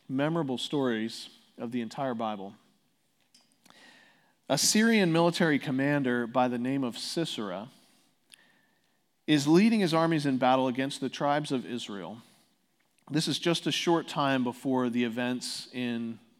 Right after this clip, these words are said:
the opening chapters of First Samuel. And in the heat of one of these battles, Sisera finds himself separated from his cohort, and he seeks refuge in the tent of a woman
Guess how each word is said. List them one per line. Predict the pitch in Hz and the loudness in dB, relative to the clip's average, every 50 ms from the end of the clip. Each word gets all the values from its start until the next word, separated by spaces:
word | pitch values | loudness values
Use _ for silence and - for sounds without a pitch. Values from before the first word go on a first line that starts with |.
| _ _ _ - - | _ _ _ -14 -10
the | 120 113 - - | -8 -8 -6 -6
opening | 135 131 - 131 120 117 | -6 -6 -4 -6 -6 -6
chapters | 110 - 131 120 117 113 - 113 107 104 98 - - | -6 -6 -6 -6 -8 -8 -10 -12 -12 -10 -12 -12 -12
of | - 113 107 - - - _ _ _ | -12 -14 -14 -14 -20 -20 _ _ _
First | _ - 117 117 - - - - - | _ -10 -10 -10 -10 -12 -14 -14 -14
Samuel. | - 101 87 82 92 92 95 - _ _ _ _ _ _ _ - - - - - - - - - - - _ _ _ _ _ _ _ _ _ _ _ - | -12 -12 -12 -12 -14 -16 -16 -18 _ _ _ _ _ _ _ -20 -20 -20 -20 -20 -20 -20 -20 -20 -20 -20 _ _ _ _ _ _ _ _ _ _ _ 6
And | 175 180 | 8 8
in | 190 202 190 | 8 8 6
the | 180 | 4
heat | - - - 240 233 240 233 | 2 6 6 8 8 8 6
of | 185 165 | 4 2
one | 156 165 185 190 | 4 4 4 6
of | 185 | 6
these | 180 175 147 | 4 4 4
battles, | - - 147 135 131 135 131 131 127 - | 4 6 8 8 8 6 4 0 -2 -4
Sisera | - - - - 196 185 - - 170 143 135 127 | -6 -8 -6 -4 -4 -4 -2 0 0 0 0 -2
finds | - - - 165 160 180 202 196 185 - | -2 0 2 4 4 4 4 2 2 0
himself | 190 165 165 - 160 147 139 - | 0 0 0 0 2 0 0 0
separated | - - - 185 196 202 - 190 170 156 151 147 143 139 123 - | -2 0 2 2 2 2 2 2 4 4 4 4 4 2 -2 -4
from | - - 147 143 139 131 | -4 -2 -2 -2 -2 -4
his | - 143 131 120 - - - - - | -4 -4 -4 -4 -6 -12 -16 -16 -8
cohort, | - - 180 170 143 - 120 107 104 113 139 - - | -2 0 0 0 0 -4 -6 -6 -6 -6 -8 -8 -6
and | 143 139 127 | -6 -6 -4
he | 120 147 147 | -2 -2 -2
seeks | 135 - - - 220 226 226 202 - | -2 -2 -2 0 0 0 -2 -2 -4
refuge | 139 135 135 147 175 202 214 - - 151 135 127 135 131 123 | -8 -6 -2 0 2 2 2 0 0 0 0 0 0 -2 -4
in | - 147 147 139 | -6 -6 -6 -4
the | 135 127 | -4 -6
tent | - - - 214 190 147 127 - - - | -6 -2 2 2 2 2 0 -4 -6 -4
of | 151 135 127 | -4 -2 -2
a | 131 | -2
woman | 123 131 160 202 208 156 131 127 143 | -2 -2 0 0 0 0 -2 -4 -4